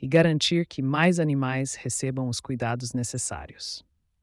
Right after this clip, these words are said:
A ação do castramóvel, que demonstrou ser uma ferramenta eficiente e acessível, não para por aí. Novas etapas já estão agendadas para os dias trinta e um de outubro e primeiro de novembro, estendendo a oportunidade para outros tutores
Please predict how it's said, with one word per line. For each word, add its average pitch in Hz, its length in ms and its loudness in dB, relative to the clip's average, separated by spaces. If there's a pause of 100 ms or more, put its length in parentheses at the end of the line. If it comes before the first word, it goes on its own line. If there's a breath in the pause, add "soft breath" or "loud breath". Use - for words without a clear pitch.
(120)
A 147 140 4
ação 190 280 4
do 196 100 4
castramóvel, 156 800 2
que - 140 -8
demonstrou 139 580 2
ser 170 280 2
uma 143 160 0
ferramenta 139 600 0
eficiente 139 680 -2
e 127 40 0
acessível, 151 720 -2 (320)
não 156 160 0
para 151 220 0
por 135 180 -4
aí. 90 260 -6 (540)
Novas 156 320 4
etapas 151 440 6
já 143 120 4
estão 139 260 2
agendadas 127 640 2
para 127 160 -4
os 120 100 -2
dias 127 240 -2
trinta 190 340 2
e 147 60 2
um 135 80 2
de 127 100 0
outubro 143 480 -4
e 143 40 -6
primeiro 123 420 -2
de 127 100 -6
novembro, 107 540 -6 (180)
estendendo 160 640 4
a 165 60 6
oportunidade 131 720 0
para 120 240 -2
outros 165 400 0
tutores 143 760 -2